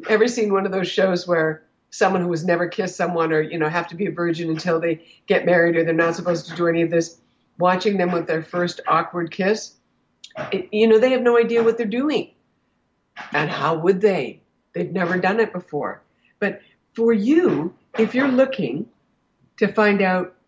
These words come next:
how someone or you want to be able to be kissed, practice that. And then the other thing you can do so that the person doesn't feel they're being judged, kiss them.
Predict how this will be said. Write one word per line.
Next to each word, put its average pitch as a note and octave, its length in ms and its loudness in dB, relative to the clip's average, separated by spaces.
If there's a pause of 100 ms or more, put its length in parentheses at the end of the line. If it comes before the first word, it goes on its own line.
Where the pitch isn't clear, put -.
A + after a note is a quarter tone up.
(100)
how F3 360 -2
someone F#3 640 -2
or D3+ 220 -4
you D#3+ 580 0
want F3 240 0
to F3 60 -10
be F3+ 140 -4
able F3+ 180 -2
to F#3+ 140 -6 (160)
be F3+ 120 -10
kissed, A#3+ 460 0 (1200)
practice A#3+ 560 -2
that. D3 380 -6 (340)
And G3 100 -2
then G3+ 120 2
the G3 200 -2
other C#4+ 300 2
thing F#3 160 -2
you D3 120 -4
can D3+ 120 -4
do C3+ 180 -6
so E3+ 200 -4
that D#3 120 -8
the - 60 -20
person G#3+ 380 0
doesn't D#3 300 -2
feel E3 140 0
they're D3 120 0
being A#2 260 -2 (100)
judged, - 760 -2 (2000)
kiss F4+ 380 -2
them. D#3 440 -2